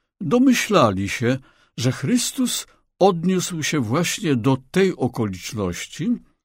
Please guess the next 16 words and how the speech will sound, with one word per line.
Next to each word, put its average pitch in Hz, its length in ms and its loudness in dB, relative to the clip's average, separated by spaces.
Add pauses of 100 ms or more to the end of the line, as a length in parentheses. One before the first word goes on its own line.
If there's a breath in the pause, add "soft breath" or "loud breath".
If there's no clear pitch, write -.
(340)
ostrzegając 135 920 0
ich, 233 200 -4 (260 loud breath)
aby 190 460 0
nie 160 260 4
kupowali 165 680 0
chleba 127 500 0 (260 loud breath)
od 127 200 0
faryzeusza 127 920 2 (260 soft breath)
lub 117 300 -2 (100)
saduceusza. 107 1080 0 (1500)
Ich 104 180 0
brak 117 360 0
wiary 120 540 0
i 107 200 -8
duchowej 120 540 0
wnikliwości 113 1080 -2